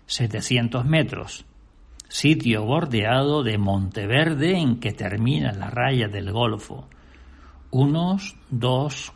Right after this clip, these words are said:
coma cinco kilómetros, y se reinicia la de El Pinar.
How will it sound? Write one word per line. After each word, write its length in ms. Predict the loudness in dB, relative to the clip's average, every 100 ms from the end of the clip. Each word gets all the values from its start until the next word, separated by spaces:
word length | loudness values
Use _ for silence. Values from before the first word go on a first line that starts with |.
| -10
coma 260 | -6 -4
cinco 800 | -2 4 4 4 2 -2 -2 -4
kilómetros, 840 | -4 0 2 0 -4 -8 -12 -16 -20 -20 -20 -20 -2
y 140 | 0
se 460 | 2 0 -2 -2 -6
reinicia 1120 | -6 -4 -2 0 2 2 0 -2 -2 -2 -4 -10 -20 -20 -10
la 260 | -6 -4
de 560 | -2 -2 0 0 -2 -8 -16 -6
El 300 | 0 2 2
Pinar. 420 | 0 0 2 0